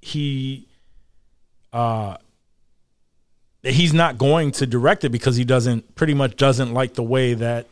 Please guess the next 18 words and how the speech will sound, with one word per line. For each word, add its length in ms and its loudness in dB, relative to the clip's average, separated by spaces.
uh, 240 -4
w-, 320 -12
in 160 -2
the 100 -2
direction 500 -2
where 180 -2
they're 180 -8
going. 480 -8
Uh, 320 -4
so, 220 -4
like, 380 -6
it's 200 -4
like, 300 -4
what 340 2
does 240 -4
that 260 2
exactly 1000 -2
mean 720 -2